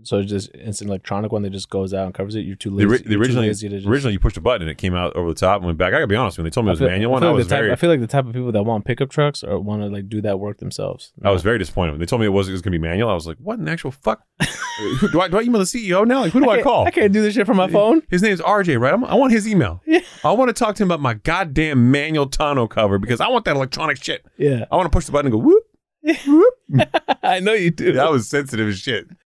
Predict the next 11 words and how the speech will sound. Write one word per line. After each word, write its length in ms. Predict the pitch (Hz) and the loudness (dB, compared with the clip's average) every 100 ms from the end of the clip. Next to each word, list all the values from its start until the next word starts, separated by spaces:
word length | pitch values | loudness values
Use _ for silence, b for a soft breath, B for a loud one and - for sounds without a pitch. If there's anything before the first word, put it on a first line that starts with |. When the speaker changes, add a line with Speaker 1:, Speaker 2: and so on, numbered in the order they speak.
| _ _ | _ _
Speaker 1:
Oh, 340 | - 151 131 120 | 0 4 6 4
Speaker 2:
And 80 | 123 | 4
then 80 | |
Speaker 1:
man. 80 | 139 | 2
Speaker 2:
I'm 80 | 131 | 0
like, 220 | 127 123 - | -2 -4 -2
"First 340 | 262 262 208 | 0 0 -2
this 300 | 196 262 285 | -2 0 -2
and 180 | 185 175 | -6 -6
now 220 | 202 254 | -4 -4
that." 300 | 208 233 247 | -4 -4 -6